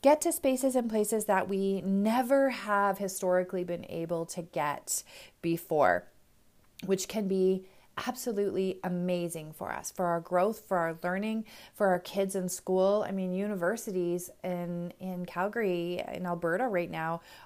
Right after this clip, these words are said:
are pretty much running all digital, all online. So tech can be a huge benefit to us. However, like everything, it has a downside. Like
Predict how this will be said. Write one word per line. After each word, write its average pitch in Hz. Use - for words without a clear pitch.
are 185
pretty 330
much 254
running 185
all 202
digital, 170
all 180
online. 180
So 196
tech -
can 240
be 208
a 208
huge 196
benefit 160
to 135
us. -
However, 196
like 320
everything, 180
it 214
has 175
a 240
downside. 240
Like 285